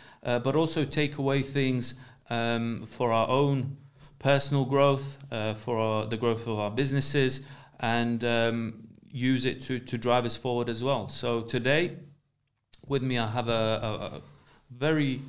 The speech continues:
still a very young man, uh, but very much accomplished already in his, uh, chosen sport, which is boxing.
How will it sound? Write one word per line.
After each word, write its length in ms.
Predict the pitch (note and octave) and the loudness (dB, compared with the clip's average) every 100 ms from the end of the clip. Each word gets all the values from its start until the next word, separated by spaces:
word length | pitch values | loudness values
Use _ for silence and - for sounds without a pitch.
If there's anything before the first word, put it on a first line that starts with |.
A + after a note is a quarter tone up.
| - - | -16 -12
still 360 | - - E3 | -8 0 2
a 20 | |
very 240 | C#3 C3+ C3 | 2 2 2
young 300 | B2+ B2+ A#2+ | 2 2 2
man, 360 | A#2+ C#3 C#3+ C#3+ | 2 0 -2 -6
uh, 180 | A#2 A#2+ | -6 -6
but 340 | A#2+ A#2+ - | -2 -4 -4
very 360 | - A#2+ C#3 C#3+ | -10 0 2 2
much 260 | C3+ B2+ B2+ | 0 -2 -4
accomplished 600 | A#2 C3+ C3 B2+ A#2 - | -2 -2 -2 -4 -4 -4
already 500 | A#2 A2 B2 B2+ A#2+ | -2 0 0 0 0
in 120 | A2+ | 0
his, 280 | A2+ A2 A2+ | -2 -4 -4
uh, 160 | A2 | -4
chosen 420 | G#2+ - A#2+ A2 G#2+ | -2 -2 -2 -2 -4
sport, 340 | A2 A#2+ A#2 | -4 -4 -4
which 160 | G#2+ G#2+ | -4 -8
is 100 | G#2+ | -4
boxing. 540 | G#2+ C3 - C#3+ C#3 | -2 -2 -2 -2 -4